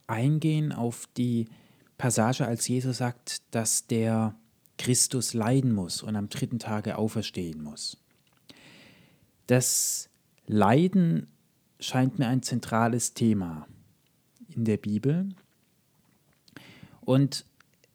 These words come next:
wenn ich die verschiedenen religiös-christlichen Strömungen betrachte, so fällt mir auf, dass dem Leiden eine unterschiedlich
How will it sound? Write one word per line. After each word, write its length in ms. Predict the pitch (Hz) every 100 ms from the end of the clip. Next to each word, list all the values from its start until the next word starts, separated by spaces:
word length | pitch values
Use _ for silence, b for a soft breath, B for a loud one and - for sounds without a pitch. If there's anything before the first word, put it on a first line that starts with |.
| _ _
wenn 260 | 127 120 127
ich 460 | 151 - - - -
die 120 | 139
verschiedenen 840 | - 123 - 156 185 180 165 160 - - _ _ _ _ _ _
religiös-christlichen 1200 | - 117 113 117 127 147 - - 139 - 139 127
Strömungen 560 | - - 135 139 131 120
betrachte, 800 | 110 - 110 113 - - 185 151
so 280 | 131 131 135 B B B B _
fällt 440 | - - 127 147 147
mir 160 | 147
auf, 300 | 113 151 160
dass 540 | - 139 135 - - -
dem 500 | 139 127 123 123 -
Leiden 600 | 117 107 113 151 170 170
eine 300 | 165 131 131
unterschiedlich 1040 | - 165 165 151 - 139 143 139 127 -